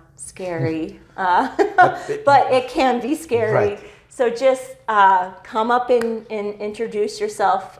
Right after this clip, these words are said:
Speaker 1: Um, personally, I love meeting new people and talking.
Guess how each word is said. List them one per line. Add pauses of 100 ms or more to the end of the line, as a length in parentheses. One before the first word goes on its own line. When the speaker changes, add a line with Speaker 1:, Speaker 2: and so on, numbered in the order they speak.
Speaker 1:
Um, (120)
personally,
I
love
meeting
new
people
and
talking.